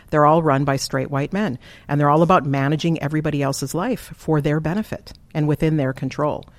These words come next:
So I don't, you know, when I see scientists, I mean, sure, they have to fight for keeping evolution in the public schools and all that. Sure, that's a, that's a real fight.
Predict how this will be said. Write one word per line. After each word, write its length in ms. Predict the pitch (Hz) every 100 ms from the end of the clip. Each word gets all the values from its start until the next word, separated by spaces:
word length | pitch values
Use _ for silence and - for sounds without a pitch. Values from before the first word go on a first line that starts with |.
| - - -
So 220 | - 151
I 160 | 156 185
don't, 280 | 190 151
you 120 | 175 160
know, 180 | 147
when 240 | 143 147 160
I 120 | 156
see 200 | 160 170
scientists, 680 | - 151 143 151 156 135 -
I 80 | 160
mean, 160 | 160
sure, 280 | 143 151 139
they 120 | 139
have 160 | 139 139
to 80 | 147
fight 280 | - 139 131
for 300 | - 131 131
keeping 340 | - 147 143
evolution 440 | 135 135 135 127 139
in 60 |
the 80 | 135
public 300 | 131 131 131
schools 420 | - 131 123 127
and 100 | 131
all 140 | 127 127
that. 320 | 135 127 123
Sure, 260 | - 127 127
that's 200 | 135 -
a, 60 |
that's 220 | 143 139
a 60 | 151
real 220 | 135 127
fight. 400 | - 143 131 -